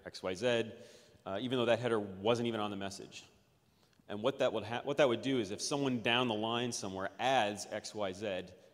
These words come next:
now the hash isn't gonna work anymore. Because, uh, the mechanics of that are a little complicated, but there are, bas-, basically that is a way to say, "Don't allow this particular header field to be added anywhere down the line, otherwise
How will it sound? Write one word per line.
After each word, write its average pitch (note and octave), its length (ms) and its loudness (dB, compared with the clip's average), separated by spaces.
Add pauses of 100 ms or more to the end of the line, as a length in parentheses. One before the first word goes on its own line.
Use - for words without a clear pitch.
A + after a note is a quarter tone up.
(120)
now A2 220 0
the G#2 80 0
hash G#2 300 -4
isn't F#2 160 -10
gonna F#2 120 -8
work G2+ 280 -8
anymore. D#2+ 360 -12 (680)
Because, G2 440 -6
uh, F#2 360 -12 (220)
the B2+ 80 -14
mechanics B2+ 400 -2
of A2+ 40 -6
that G#2+ 120 -2
are G#2 80 -2
a - 20 -2
little G2 160 -4
complicated, G#2+ 560 -8
but G2 140 -12
there G#2+ 100 -2
are, G#2 160 2
bas-, A2 300 -8
basically A#2+ 440 -4
that G#2+ 200 4
is A#2 100 -2
a A#2 40 -2
way G#2 180 -2
to G2+ 80 -6
say, F#2+ 360 -6 (680)
"Don't C3 160 0
allow A#2 300 4
this G#2+ 180 -2
particular A2 480 -4
header G#2+ 240 0
field G2+ 280 -6
to G2 60 -8
be G2+ 140 -6
added G2 280 0
anywhere G2 280 -4
down F#2+ 180 -6
the F2+ 60 -8
line, F2 400 -8
otherwise F2+ 480 -8